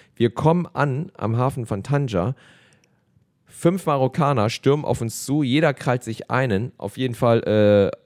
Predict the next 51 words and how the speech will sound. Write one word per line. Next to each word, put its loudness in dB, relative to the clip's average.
hat -4
einer 2
es 0
dann -2
geschafft. 0
Ich -8
hießen -6
alle 2
Mohammed, 0
by 0
the 0
way. -2
Und, 4
äh, 4
mit 0
dem 4
sind -2
wir 2
dann 2
direkt 0
mitgegangen. -6
Also, -2
der -6
hat 2
uns 0
auch 2
direkt -6
gesagt, 2
"Pass -4
mal -4
auf, 0
ey, 0
you 2
can -4
trust -2
me, -4
here, 0
here's -2
my -6
passport, -4
you, -4
you -4
know, 0
uh, -2
I -2
show -4
you -4
the -8
town -2
and -10
everything." -8